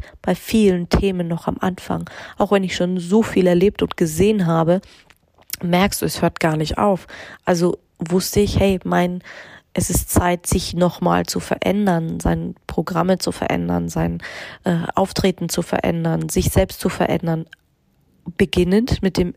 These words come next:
aus dem Innen heraus. Wortwörtlich. Und hab ich gesagt, okay, wortwörtlich, Fakt war, das Ding war so groß wie eine,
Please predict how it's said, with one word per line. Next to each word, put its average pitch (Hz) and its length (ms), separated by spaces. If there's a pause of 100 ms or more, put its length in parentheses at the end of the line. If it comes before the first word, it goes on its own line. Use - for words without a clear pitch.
(100)
aus 170 280
dem 185 220
Innen 185 300
heraus. 185 680 (680)
Wortwörtlich. 175 960
Und 180 120
hab 180 80
ich 180 80
gesagt, 180 300
okay, 202 340 (160)
wortwörtlich, 175 720
Fakt - 280
war, 196 140
das 175 220
Ding 185 220
war 180 120
so 170 100
groß - 360
wie 180 100
eine, 170 200